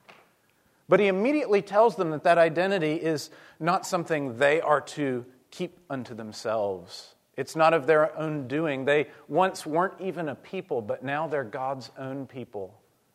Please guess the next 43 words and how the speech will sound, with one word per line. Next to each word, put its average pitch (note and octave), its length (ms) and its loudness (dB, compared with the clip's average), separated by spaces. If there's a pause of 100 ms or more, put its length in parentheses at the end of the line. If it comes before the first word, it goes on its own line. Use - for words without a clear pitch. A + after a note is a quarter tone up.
by C3 160 -2
his B2 260 -8
mercy. A#2+ 640 -8
They C3+ 200 0
have C#3+ 180 -4
not C#3+ 240 0
accomplished C#3+ 680 -4
this C#3+ 280 -2 (340)
on C#3+ 180 -2
their C3+ 240 -4
own. B2 460 -6 (1600)
And D3+ 120 -2
because F#3+ 260 2
they've G3+ 160 8
not G3+ 160 6
accomplished G3+ 500 4
it G3 60 4
on F3 140 4
their E3+ 160 2
own, G3+ 240 6
they're F#3 260 6 (220)
not G3 380 4
to E3+ 360 4 (480)
live F3+ 320 6
it G#3 180 4
out F#3 300 4
to F3 100 -10
their D#3 220 0
own E3 240 -4
glory. E3+ 400 4
Rather, D#3 320 0
they're D#3 200 2
to D#3+ 200 -2
live F3 320 2
it G3+ 160 -4
such - 340 -6
that E3 140 -10
they D#3+ 100 -4
proclaim E3 480 -2
the E3 160 -6
excellencies F3 760 -4
of F3 160 2
him, D#3 460 -4